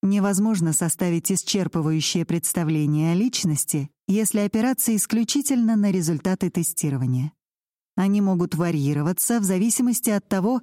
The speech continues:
какие нюансы и аспекты остаются за рамками теста. Важно даже то, в каком настроении вы находились, отвечая на вопросы.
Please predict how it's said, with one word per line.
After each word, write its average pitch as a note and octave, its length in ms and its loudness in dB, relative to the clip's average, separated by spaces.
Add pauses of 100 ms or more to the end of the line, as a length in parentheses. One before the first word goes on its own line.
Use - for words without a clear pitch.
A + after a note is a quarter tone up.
(260)
какие A#3 400 0
нюансы G#3+ 560 2
и F3+ 80 2
аспекты B3+ 680 0 (120)
остаются G#3 680 0
за G#3 180 0
рамками E3+ 460 0
теста. - 480 -6 (760)
Важно A#3 420 2
даже G#3 320 2
то, C#4+ 240 0
в - 100 -4
каком A#3 380 0
настроении A3+ 760 2
вы D#3 160 0
находились, F3 800 0
отвечая F3+ 580 0
на E3+ 100 0
вопросы. D3+ 580 -4